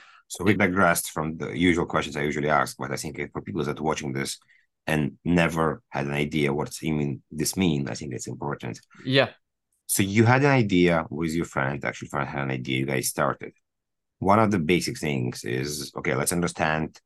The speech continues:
Speaker 1: it's something that's troubling us. Is it troubling somebody else? So you need to do market validation. When you build a software, people are gonna buy it. What you guys did?
Speaker 2: We did something, I don't know if it's very super scientific, but we went on Twitter and we said, "We're building this thing." We had a mock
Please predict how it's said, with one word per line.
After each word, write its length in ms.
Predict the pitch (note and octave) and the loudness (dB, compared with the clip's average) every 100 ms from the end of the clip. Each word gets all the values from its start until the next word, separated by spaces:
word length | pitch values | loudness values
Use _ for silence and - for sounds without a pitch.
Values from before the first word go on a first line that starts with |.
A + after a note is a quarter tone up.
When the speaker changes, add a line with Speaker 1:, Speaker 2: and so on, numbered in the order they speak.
| - | -4
Speaker 1:
it's 180 | F2 - | 0 2
something 240 | F#2+ G#2 | 2 0
that's 160 | F2 - | -2 4
troubling 440 | F2 E2 D2+ C#2+ | 4 4 0 0
us. 480 | - C#2+ - - - | 2 2 0 -6 -8
Is 100 | E2 | -8
it 100 | E2+ | -6
troubling 380 | - F2 E2 E2 | 0 2 2 -2
somebody 440 | D2+ D#2+ D2 D2+ D#2+ | -2 -4 -2 0 0
else? 260 | A#1+ - | 0 -4
So 60 | D#2+ | -2
you 60 | |
need 100 | G2 | -2
to 80 | G#2 | 0
do 100 | G#2 | 2
market 280 | F2+ E2+ D#2+ | 4 2 -2
validation. 800 | D2+ D2 D2 F2+ E2+ - B1+ - _ _ _ | -2 0 4 4 4 -2 -4 -8 _ _ _
When 300 | - F2 F2 | 0 2 4
you 140 | E2 D#2+ | 2 2
build 260 | E2+ D#2 | 2 2
a 40 | D2+ | 0
software, 400 | A2+ G#2+ - - | 0 0 -2 -10
people 160 | D#2 | -8
are 20 | C2+ | -6
gonna 160 | C2 | -4
buy 200 | B1 B1+ | 0 -2
it. 140 | - - _ _ _ | -2 -14 _ _ _
What 180 | G2 F#2+ | -4 -2
you 60 | |
guys 200 | F2+ D2 | 0 -2
did? 200 | C2+ B1+ _ _ _ _ | -4 -8 _ _ _ _
Speaker 2:
We 200 | C#3+ D3 | -8 0
did 220 | F3 G#3+ | 2 2
something, 500 | - F3 D#3 E3 D#3+ | 0 0 2 0 0
I 140 | C3+ C3 | 0 -2
don't 140 | D3 | 0
know 120 | D3 | 0
if 160 | C#3+ D#3 | -2 -4
it's 220 | C#3+ C#3+ | -6 -6
very 380 | C#3 D3 D#3 D3+ | 0 0 2 0
super 400 | - F3+ D3+ D#3 | -2 -8 -2 0
scientific, 640 | D3+ C#3 C3+ D3+ D3+ F#3 E3+ | 4 4 4 2 0 0 2
but 180 | C#3+ C3+ | 2 2
we 140 | D3 | -2
went 220 | D3 E3 | 0 2
on 160 | D#3 C#3+ | 0 0
Twitter 400 | D3+ D3+ D#3 D#3+ | -2 0 0 0
and 220 | C#3 C3 | -2 -2
we 100 | B2+ | -6
said, 180 | B2 C3 | -6 -6
"We're 240 | C3 C3 B2+ | -6 -6 0
building 400 | B2+ C3+ C#3 C3+ | 2 2 0 0
this 240 | C3 B2 | 0 -2
thing." 260 | - C#3 C#3 | -2 -2 2
We 80 | B2 | 2
had 140 | A#2+ | 2
a 80 | A2+ | 2
mock 260 | A2+ A#2+ | 2 2